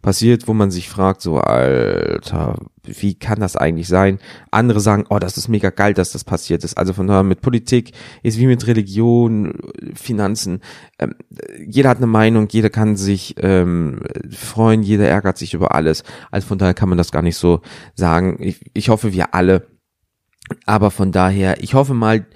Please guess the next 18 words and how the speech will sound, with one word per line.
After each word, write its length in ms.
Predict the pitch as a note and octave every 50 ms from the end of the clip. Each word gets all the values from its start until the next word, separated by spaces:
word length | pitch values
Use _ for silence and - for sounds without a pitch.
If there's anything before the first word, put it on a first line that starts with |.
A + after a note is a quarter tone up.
| - - - _ _
dass 300 | - B2 C#3 - - - _ _ _
die 60 | - A#2
Zukunft 840 | - - F3 E3+ - - E3+ E3+ F3 F3+ - - - - - _
positiv 600 | - - E3 D#3+ D3 D3+ D3+ - C#3+ D3 D3+ -
gelegt 400 | - - A2 B2 C#3+ D3 - -
wird 340 | A#2 A#2 C3 B2 B2 - - _ _ _ -
für 360 | - - A2+ A2+ A2+ G#2 G#2 - _ _ _ _ _ _ _ _ _ _ _ _ _ _ _ _ - - -
die 60 | G#2
Menschen, 380 | G2+ G2+ G2+ G2 - G2+ F#2+
die 180 | D#2+ F#2+ G2 F#2
hier 220 | E2+ F2+ F#2+ F#2+
in 60 | E2+ E2+
diesem 200 | E2+ D#2+ F2 E2+
Land 260 | F2 F#2 G2 E2 -
leben. 260 | D#2+ E2 D#2 D#2 D2+ - - - - - - - _ _
Und, 460 | - F#2+ F#2+ F2+ F2 E2+ D#2 - - -
ähm, 540 | - E2 D#2 D2+ D2 C#2 C2+ C#2 B1+ C2 - _ _ _ _ _ _ _ _ -
ja, 240 | D2 D2+ C#2 - -